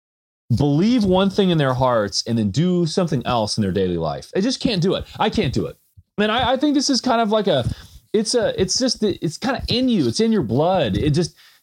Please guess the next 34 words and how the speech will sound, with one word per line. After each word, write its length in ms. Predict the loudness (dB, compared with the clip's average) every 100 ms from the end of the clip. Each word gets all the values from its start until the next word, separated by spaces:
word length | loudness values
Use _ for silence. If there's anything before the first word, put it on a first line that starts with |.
| _ -4
you 140 | -2
know, 300 | 0 -2 -2
A-, 360 | -6 -6 -4 0
A-, 200 | 0 2
America 800 | 0 2 0 0 0 0 2 2
or 280 | 2 2 0
old 380 | 0 0 2 0
stock 540 | -2 -2 0 0 0 0
Americans, 1120 | 2 2 0 0 0 2 2 2 0 -4 -4
you 120 | -2 0
know, 400 | 0 -2 -4 -12 _ _ _
it's 80 | -4
like, 120 | -2
I, 240 | -2 -2 -2
I'm 100 | 0
descended 380 | 0 0 0 0
from 120 | 0
a 60 |
long 340 | 2 2 0 0
line 340 | 0 0 0
of, 120 | 0
like, 300 | -2 -4 -6 -14 _ _ -8
English, 840 | -4 -2 0 0 0 0 -2 -4
Scots-Irish, 1160 | -6 -4 -2 -2 -2 0 0 0 0 0 -2 -2
and 120 | -2
Germans. 540 | 0 2 0 -2 -4
Like, 140 | -8 -4
those 200 | -2 0
are 80 | 0
not 320 | 0 -2 -2
people 380 | 0 0 0 2
who 160 | 0
do, 360 | 0 0 2 0
like, 320 | 0 -2 -4